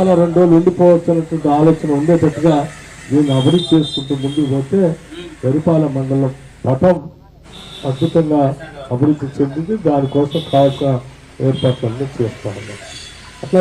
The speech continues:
ఈ నేను సరే నిధులు ఎన్ని ఇచ్చాము, ఏం చేస్తున్నాం అనేది మనం చెప్పుకుంటూ పోయేదానికంటే కూడా ఉదాహరణకి ఇవాళ మనం గతంలో ఈ జమలాపురం చెరువుకి గుట్టను ఎట్లా పాల్గొట్టి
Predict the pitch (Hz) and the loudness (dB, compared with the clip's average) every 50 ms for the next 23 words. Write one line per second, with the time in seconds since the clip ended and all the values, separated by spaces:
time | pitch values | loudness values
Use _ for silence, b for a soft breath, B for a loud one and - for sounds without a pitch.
0 | 180 165 156 160 160 165 - - - - - - 127 147 165 170 175 156 131 170 | 6 6 6 4 2 0 -6 -12 -18 -20 -12 -4 0 2 4 4 4 4 4 4
1 | 170 185 185 170 160 175 - - - - - - - - - - - 123 143 156 | 6 6 6 6 4 2 -2 -6 -14 -20 -20 -20 -20 -20 -20 -16 -8 -8 -2 0
2 | 185 190 185 180 175 180 185 180 175 151 - 180 175 175 175 180 180 175 - - | 2 4 4 4 2 2 0 -2 -2 0 -2 -2 -2 0 -2 -6 -8 -10 -14 -12
3 | - 143 160 175 180 180 185 180 170 170 - - 170 175 175 170 175 170 - 156 | -8 -6 -4 -4 -2 0 0 0 0 -2 -4 -4 -2 0 0 -2 -2 -4 -8 -8
4 | 160 170 180 175 170 180 175 165 165 170 - - - - - - - - 135 147 | -4 -4 -4 2 2 2 2 2 0 -4 -8 -14 -20 -20 -20 -18 -12 -10 -8 -6
5 | 156 151 143 - 156 156 - - 170 165 165 - - 147 147 156 160 151 156 147 | -6 -6 -6 -8 -8 -10 -8 -8 -4 -4 -4 -2 2 4 4 4 4 4 4 2
6 | 139 135 - 135 123 - 127 113 - 123 117 113 139 202 233 - - - - - | 0 0 -2 -4 -2 -2 -2 -2 0 -2 0 0 0 -2 -2 -6 -12 -20 -20 -20
7 | - - - - - - 135 131 151 180 185 190 185 180 165 - 185 185 175 165 | -20 -20 -18 -16 -12 -8 -2 2 4 4 6 6 6 6 6 6 6 6 6 6
8 | 165 - - - - - - - - - - - - - - 719 - - - - | 2 -2 -8 -14 -14 -14 -12 -12 -10 -10 -12 -12 -12 -12 -12 -12 -12 -12 -14 -18
9 | - - - - - - - - - - - - - - - - - - - 104 | -20 -20 -20 -20 -20 -20 -20 -20 -20 -20 -20 -20 -20 -20 -20 -20 -20 -20 -18 -16
10 | - - 135 139 156 160 160 156 151 156 156 160 165 160 - - 127 120 139 135 | -10 -4 -2 0 2 2 2 2 2 2 2 0 -2 -4 -6 -10 -4 0 0 0
11 | 135 135 175 185 185 185 180 175 170 185 - - - 143 143 135 135 147 156 165 | 4 4 6 8 8 8 8 6 6 2 -2 -4 -2 -2 -2 0 -2 0 0 0
12 | 170 165 170 160 165 156 147 - 147 151 156 151 - 147 135 - 139 135 - 165 | 0 0 0 0 0 0 0 0 2 2 2 0 -2 -6 -2 -2 -2 0 2 0
13 | 147 147 139 139 156 - 135 139 135 135 135 135 135 131 - 147 | 0 0 0 0 0 0 2 4 4 4 4 4 2 2 2 2